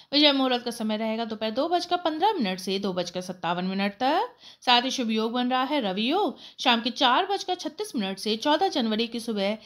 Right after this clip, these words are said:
सात बजकर पन्द्रह मिनट तक रहेगा। अशुभ मुहूर्त इस प्रकार रहेंगे। राहु काल का समय रहेगा सुबह ग्यारह बजकर ग्यारह मिनट से बारह बजकर तीस मिनट तक। गुलिक काल का समय रहेगा सुबह आठ बजकर चौंतीस मिनट से नौ बजकर बावन मिनट तक।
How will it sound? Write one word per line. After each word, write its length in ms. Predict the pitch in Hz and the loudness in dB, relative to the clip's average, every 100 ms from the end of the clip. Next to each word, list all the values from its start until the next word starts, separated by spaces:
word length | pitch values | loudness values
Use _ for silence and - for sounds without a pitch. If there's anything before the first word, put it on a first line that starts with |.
| - _ | -20 _
सात 400 | - 294 392 480 180 | 4 6 6 2 -6
बजकर 240 | 170 269 | -4 -4
पन्द्रह 300 | 269 214 185 | -2 -2 -2
मिनट 240 | 190 202 | -2 -4
तक 160 | 226 262 | -6 -4
रहेगा। 340 | 269 269 277 294 - _ _ _ _ _ _ _ _ _ | -2 0 0 -4 -8 _ _ _ _ _ _ _ _ _
अशुभ 240 | 269 480 453 | 4 4 4
मुहूर्त 260 | 415 403 | 2 2
इस 100 | 339 | 0
प्रकार 320 | - 214 226 233 | -2 2 2 2
रहेंगे। 300 | 247 254 311 | 0 0 2
राहु 200 | 262 202 | 2 2
काल 200 | 202 196 | 0 0
का 100 | 208 | -2
समय 240 | - 214 | -2 -2
रहेगा 280 | 226 247 262 | 0 0 -2
सुबह 180 | 285 240 | -2 -2
ग्यारह 280 | 226 226 254 | 0 2 2
बजकर 280 | 311 330 349 | 0 -4 -4
ग्यारह 300 | 339 330 403 | 2 2 2
मिनट 220 | 392 196 | 0 -2
से 120 | 190 247 | -2 -2
बारह 220 | 240 185 | 0 0
बजकर 260 | 185 - 190 | -4 -8 -8
तीस 300 | 208 190 196 | -6 -6 -4
मिनट 260 | 196 208 | -2 -2
तक। 340 | - 294 427 - _ _ _ - | 0 2 0 -4 _ _ _ 2
गुलिक 240 | 247 247 | 4 6
काल 180 | 226 220 | 4 4
का 100 | 220 | 0
समय 260 | 214 202 202 | -4 -4 -4
रहेगा 340 | 214 214 247 320 - - - | -4 -4 -4 -4 -6 -20 -2
सुबह 260 | 254 254 226 | 2 4 4
आठ 260 | 262 370 392 | 2 2 0
बजकर 240 | 381 392 | -2 -4
चौंतीस 400 | 392 370 370 480 269 | 2 2 2 -2 0
मिनट 220 | 190 190 | -2 -2
से 160 | 220 | 0
नौ 180 | 233 233 | 2 2
बजकर 300 | 185 180 - | 0 -2 -2
बावन 300 | 269 285 196 | 4 4 4
मिनट 280 | 185 185 185 | -2 -2 -4
तक। 380 | 185 196 190 185 | -6 -6 -4 -6